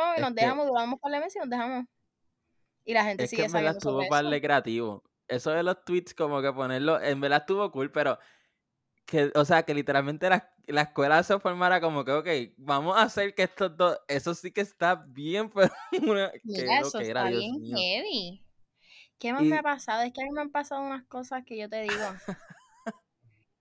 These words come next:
Speaker 1: Hubo una vez que
Speaker 2: Pero
Speaker 1: nosotros nos fuimos. Ajá.
Speaker 2: Ajá. Dime tú que una vez fueron.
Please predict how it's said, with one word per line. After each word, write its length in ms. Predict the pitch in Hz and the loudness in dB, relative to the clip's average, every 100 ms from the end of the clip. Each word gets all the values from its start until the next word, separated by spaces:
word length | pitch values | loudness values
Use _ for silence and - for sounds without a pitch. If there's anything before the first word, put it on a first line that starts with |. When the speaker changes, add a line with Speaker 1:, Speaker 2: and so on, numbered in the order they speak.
| _ - | _ -10
Speaker 1:
Hubo 160 | 220 254 | -4 -2
una 220 | 277 285 | 0 0
vez 120 | 285 | 0
que 100 | 285 | 0
Speaker 2:
Pero 0 | |
Speaker 1:
nosotros 360 | 180 170 170 170 | 0 2 2 0
nos 200 | 262 269 | -2 -8
fuimos. 460 | - 262 262 233 214 _ _ - | -10 -10 -8 -10 -12 _ _ -4
Ajá. 360 | 240 240 190 185 - | 0 2 2 -2 -4
Speaker 2:
Ajá. 400 | 143 135 123 123 _ _ _ _ | -2 0 -2 -6 _ _ _ _
Dime 340 | 127 135 165 | -4 -2 0
tú 160 | 175 175 | -2 -2
que 60 | 156 | -2
una 140 | 147 | 0
vez 120 | 147 147 | -2 -2
fueron. 340 | 156 165 175 | -2 -2 -6